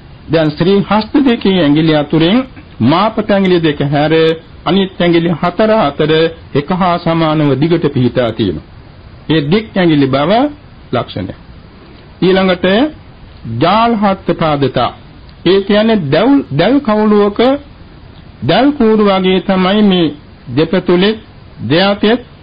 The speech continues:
ඇඟිලි පිහිටා තිබෙන්නේ. ඒ කියන්නේ දැන් දක්ෂ වඩුවෙකු, ලියන වඩුවකු ජනෙල් කූරු ලියවනවා. ඒ වගේ මුල සිට අග දක්වා බොහෝම මනෝඥ ලෙස මාංශ ධාතුන් වට වී තියෙන හැටියට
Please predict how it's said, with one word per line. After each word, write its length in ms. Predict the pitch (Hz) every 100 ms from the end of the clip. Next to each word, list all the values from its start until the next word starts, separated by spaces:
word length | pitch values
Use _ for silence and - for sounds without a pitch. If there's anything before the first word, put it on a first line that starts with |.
| - - -
ඇඟිලි 340 | - 196 208
පිහිටා 400 | 185 165 - 156
තිබෙන්නේ. 500 | - 127 113 92 82 - - - - - - - - - -
ඒ 140 | 147
කියන්නේ 560 | 151 170 170 175 202 190
දැන් 180 | 175 170
දක්ෂ 340 | 131 151 - -
වඩුවෙකු, 680 | 156 147 180 165 120 123 143 254 294 - - - - - -
ලියන 380 | 110 185 220 208
වඩුවකු 640 | 170 185 190 131 123 131 208 294 - - - - - - - - - -
ජනෙල් 460 | 98 123 190 240 247
කූරු 440 | 247 220 226 254
ලියවනවා. 600 | 226 196 208 131 104 80 - - - - -
ඒ 160 | - 180
වගේ 440 | 180 170 165 185
මුල 200 | 214 175 190
සිට 240 | 196 202
අග 200 | 175 147
දක්වා 760 | 175 165 165 170 160 151 151 220
බොහෝම 360 | 180 160 208 220
මනෝඥ 580 | 165 175 220 233 233 214
ලෙස 180 | 190 190
මාංශ 440 | 180 170 185 202
ධාතුන් 480 | 185 180 165 165 160 143
වට 280 | 147 - 220
වී 180 | 165
තියෙන 280 | 143 123 127
හැටියට 500 | 131 143 143 156 147